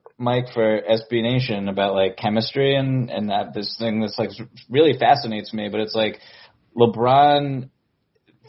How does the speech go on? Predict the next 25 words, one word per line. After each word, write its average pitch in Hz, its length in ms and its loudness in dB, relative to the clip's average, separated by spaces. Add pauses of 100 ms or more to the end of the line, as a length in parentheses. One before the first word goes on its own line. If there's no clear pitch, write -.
things 151 340 0
kinda 151 380 0
come 147 200 2
together 123 520 2
and 110 120 0
everyone 120 420 0
knows 117 360 0
what 113 360 0
they're 113 100 -2
supposed 120 460 2
to 104 140 -6
do 113 320 4
and, 101 380 -4
and 98 400 -4 (360)
how 120 220 6
they're 123 100 6
supposed 120 420 2
to 123 60 0
behave 113 580 2
in 117 340 0
the 110 160 2
hierarchy 110 640 2
of 104 100 -4
the 107 80 -2
team, 101 600 0